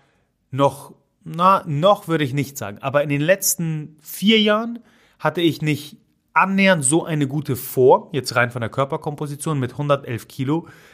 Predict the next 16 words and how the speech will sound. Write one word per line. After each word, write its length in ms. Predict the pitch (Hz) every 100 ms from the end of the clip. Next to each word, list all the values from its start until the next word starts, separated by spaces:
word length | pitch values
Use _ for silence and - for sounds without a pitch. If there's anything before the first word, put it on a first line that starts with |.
| -
wie 160 | 131 135
ich 100 | 143
es 160 | -
momentan 520 | 131 127 120 120 101
habe. 300 | 104 98 - _ _ - -
Meine 200 | 139 151
Kraftwerte 600 | - 202 208 - 202 196 170
gehen 140 | 170
das 140 | 165
erste 360 | 143 214 214 180
Mal 280 | 180 220 147
seit 260 | 127 127
drei 140 | 131 147
Jahren 340 | 139 139 147
tatsächlich 520 | 131 120 147 160 147
wieder 420 | 131 131 135 139